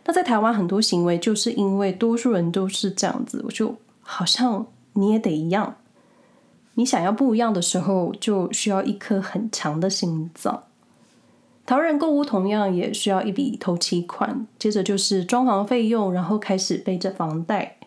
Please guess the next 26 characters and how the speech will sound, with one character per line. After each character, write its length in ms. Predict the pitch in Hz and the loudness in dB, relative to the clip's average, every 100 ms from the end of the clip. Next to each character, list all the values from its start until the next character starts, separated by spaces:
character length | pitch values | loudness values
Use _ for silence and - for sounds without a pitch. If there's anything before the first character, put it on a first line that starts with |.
| _ _ _ - | _ _ _ -2
但 100 | 370 | 0
是 100 | 370 | 2
就 140 | 339 | 0
是 280 | 277 302 214 | 0 0 0
跟 200 | 214 226 | 0 2
瑞 160 | 247 | 2
士 140 | 233 233 | 2 2
很 160 | 185 | 2
不 180 | 170 190 | 2 2
一 60 | 170 | 2
样， 260 | 175 - | 2 0
不 100 | - | -2
好 120 | 196 165 | 0 0
意 40 | |
思， 200 | 175 196 | 0 0
我 100 | 175 | 0
这 140 | 170 | 0
里 160 | 190 - | -2 -2
要 160 | 240 190 | -2 0
跟 380 | 190 180 175 180 | 2 2 0 0
瑞 100 | 190 | 0
士 160 | 190 | 0
做 180 | 185 180 | -2 -2
一 40 | |
点 200 | 170 202 | -2 -2
比 160 | 226 226 | -2 -4